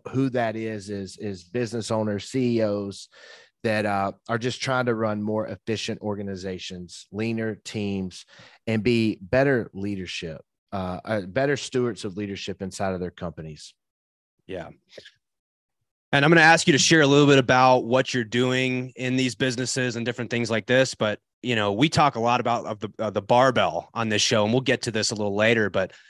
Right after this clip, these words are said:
Speaker 2: what you do is so valuable to so many entrepreneurs, because we know that when we get into business, a lot of times it's gambling. Like,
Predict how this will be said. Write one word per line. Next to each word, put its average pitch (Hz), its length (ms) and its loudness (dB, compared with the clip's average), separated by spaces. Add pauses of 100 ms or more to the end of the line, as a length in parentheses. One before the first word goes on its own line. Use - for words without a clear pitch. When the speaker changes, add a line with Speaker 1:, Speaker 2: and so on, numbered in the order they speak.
(280)
Speaker 2:
what 135 260 6
you 165 380 4
do 143 320 4
is 113 120 0
so 156 380 0
valuable 120 720 -2
to 101 80 -14
so 120 240 -4
many 113 240 0
entrepreneurs, 110 800 0
because 101 400 -8 (560)
we 220 180 6
know 233 160 8
that 175 180 6
when 156 120 4
we 151 80 6
get 165 160 6
into 175 160 4
business, 139 460 2
a 135 40 -2
lot 143 220 2
of 247 60 -2
times 202 260 2
it's - 140 -2
gambling. 135 680 -2
Like, 120 220 -2